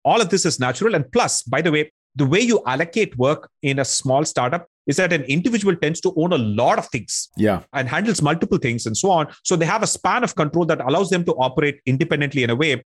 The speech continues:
Speaker 1: and doesn't actually require too much coordination. But large organizations require tremendous amounts of day-to-day coordination. The cost of collaboration is very, very high, which is why in-person work is very, very important in large organizations and so on, unless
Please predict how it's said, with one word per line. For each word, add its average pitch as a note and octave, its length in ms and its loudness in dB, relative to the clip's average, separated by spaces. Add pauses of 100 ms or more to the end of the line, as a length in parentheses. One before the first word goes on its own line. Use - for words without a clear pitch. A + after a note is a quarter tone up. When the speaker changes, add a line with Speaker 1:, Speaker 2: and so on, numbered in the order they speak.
(140)
Speaker 1:
and C3 120 -2
doesn't D3 300 0
actually C#3 300 0
require C#3+ 380 0 (120)
too B3 160 2
much E3+ 280 -2
coordination. A2+ 540 -2 (260)
But D#3 180 -2
large G3+ 360 4
organizations C3+ 680 0
require C3 460 -2 (220)
tremendous G#3+ 540 0
amounts C#3 280 0
of A#2 100 -4
day-to-day B2+ 540 0 (380)
coordination. E3+ 640 0 (160)
The - 60 -4 (160)
cost A3+ 460 2
of - 180 -2 (140)
collaboration C#3+ 540 0
is G#2 120 -2
very, C#3 240 2
very B2+ 200 0
high, C#3 400 -2 (380)
which C#3 160 -4
is B2+ 100 2
why D#3 120 0
in-person D#3 540 0
work A#2+ 200 0
is A#2+ 100 0
very, B2+ 200 0
very B2+ 180 0
important A2+ 440 -2
in G#2+ 80 -6
large G#2+ 360 -2 (300)
organizations G#2+ 600 -2
and G#2+ 140 -4
so G#3+ 100 4
on, D#3 220 0 (340)
unless C#3+ 720 0